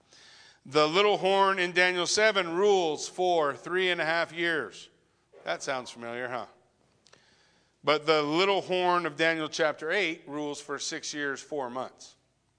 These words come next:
One is a picture of the other. They're not the same person. Does it make sense what we're talking about? It's not the same person, but the description is so that we will know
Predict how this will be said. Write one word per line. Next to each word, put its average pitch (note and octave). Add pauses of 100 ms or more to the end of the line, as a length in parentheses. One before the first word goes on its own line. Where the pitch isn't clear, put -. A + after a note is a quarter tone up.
(880)
One B2+
is D#3
a D#3+
picture D3+
of C3
the C#3
other. A2
They're G#2+
not B2
the D#3
same D#3+
person. D#3+ (1000)
Does B2
it A#2+
make C3+
sense D#3+
what D#3+
we're D3+
talking D#3
about? E3
It's A2+
not D#3
the E3+
same F3+ (540)
person, G3
but C#3+
the D3
description F3+
is E3
so F3+
that E3
we F3+
will G3
know D#3